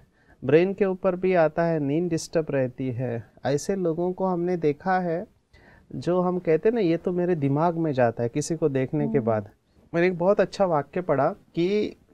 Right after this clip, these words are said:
Speaker 1: जो लोग आपसे प्यार करते हैं,
Speaker 2: हम्म।
Speaker 1: वो आपके दिल में रहते हैं या आप उनके दिल में रहते हो,
Speaker 2: हम्म।
Speaker 1: और जो लोग आपको एक्सेप्ट नहीं करते, आप उनके दिमाग में रहते हो।
Speaker 2: हम्म।
Speaker 1: तो जो लोग दिमाग में जाते हैं,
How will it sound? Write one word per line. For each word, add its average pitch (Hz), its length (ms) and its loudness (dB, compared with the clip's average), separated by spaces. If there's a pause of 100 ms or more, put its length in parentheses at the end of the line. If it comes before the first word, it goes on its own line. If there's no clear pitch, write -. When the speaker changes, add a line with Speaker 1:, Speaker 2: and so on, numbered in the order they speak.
Speaker 1:
जो 185 160 4
लोग 220 340 8 (100)
आपसे 175 300 2
प्यार 180 320 0
करते 113 380 -4
हैं, - 360 -10
Speaker 2:
हम्म। 226 100 -14 (140)
Speaker 1:
वो 151 100 0
आपके 190 320 2
दिल 165 200 0
में 180 240 0
रहते 113 300 0
हैं - 260 -8 (540)
या 160 140 4
आप 180 260 4
उनके 185 300 2
दिल 160 160 2
में 143 220 2
रहते 107 300 0
हो, 107 120 -2
Speaker 2:
हम्म। 104 120 -6 (240)
Speaker 1:
और 180 480 6
जो 196 420 2
लोग 220 200 6
आपको 208 300 4
एक्सेप्ट 208 400 2
नहीं 254 180 2
करते, 160 280 2
आप 175 200 4
उनके 208 240 4
दिमाग 196 360 2
में 196 160 2
रहते 117 260 0
हो। 123 140 0
Speaker 2:
हम्म। 90 320 -10 (600)
Speaker 1:
तो 180 80 -4
जो 208 200 0
लोग 240 260 6
दिमाग 175 420 2
में 220 180 0
जाते 165 400 2
हैं, 120 260 -4